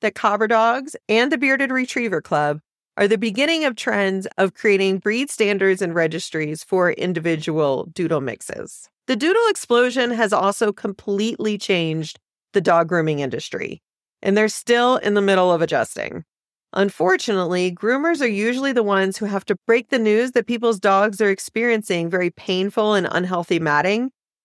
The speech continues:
and they're being attacked as the messengers. For the full story on groomers, listen to episode three of this podcast for a full breakdown of what's going on with grooming industry,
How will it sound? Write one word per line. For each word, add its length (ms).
and 120
they're 120
being 240
attacked 440
as 120
the 100
messengers. 800
For 140
the 100
full 220
story 360
on 140
groomers, 640
listen 380
to 140
episode 440
three 280
of 120
this 160
podcast 720
for 120
a 60
full 300
breakdown 520
of 140
what's 180
going 240
on 300
with 160
grooming 380
industry, 640